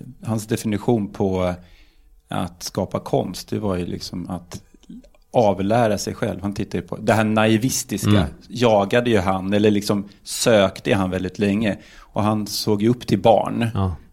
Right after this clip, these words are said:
Speaker 1: Att de hade inte former och färdiga, eh, hur det skulle se ut.
Speaker 2: Nej. Man har ju, vi sitter ju fast väldigt mycket i våra egna föreställningar.
Speaker 1: Ja,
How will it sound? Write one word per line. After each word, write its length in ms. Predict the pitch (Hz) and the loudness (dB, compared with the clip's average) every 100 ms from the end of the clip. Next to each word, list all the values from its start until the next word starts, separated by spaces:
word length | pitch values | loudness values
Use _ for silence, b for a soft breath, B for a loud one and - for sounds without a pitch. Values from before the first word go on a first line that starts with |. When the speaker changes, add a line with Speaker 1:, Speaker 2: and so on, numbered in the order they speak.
| _ | _
Speaker 1:
Att 160 | 101 - | -8 -2
de 120 | 101 | 0
hade 340 | 113 110 110 135 | 2 0 2 0
inte 920 | 101 85 98 92 90 92 90 90 90 | 0 -4 -4 -4 -4 -6 -6 -10 -12
former 680 | - 117 95 92 95 95 90 | -6 -4 -2 -2 -2 -2 -2
och 160 | 92 90 b b b b - | -4 -4 b b b b -4
färdiga, 840 | - 101 92 92 98 92 95 90 | 2 4 4 2 0 0 -2 -4
eh, 540 | 104 98 101 - - - 107 | -4 -4 -4 -6 -8 -8 -2
hur 160 | 104 104 | 2 2
det 60 | |
skulle 280 | 95 104 95 | 0 -2 -2
se 160 | - 120 | -2 -2
ut. 260 | 95 - | -2 -4
Speaker 2:
Nej. 300 | 95 87 82 - B B B B 156 - | 0 0 -2 -8 B B B B 0 2
Man 160 | 107 | 4
har 120 | 117 139 | 6 4
ju, 60 | |
vi 140 | 123 104 | 2 2
sitter 220 | 151 147 | 0 0
ju 40 | |
fast 260 | 139 139 - | 2 2 2
väldigt 420 | 120 135 117 127 | 2 2 2 2
mycket 260 | 120 104 101 | 2 2 2
i 20 | |
våra 200 | 92 92 | 2 2
egna 280 | 90 87 85 | 2 2 0
föreställningar. 640 | - 90 85 113 123 113 110 | 2 2 2 2 2 4 4
Speaker 1:
Ja, 160 | 95 | 2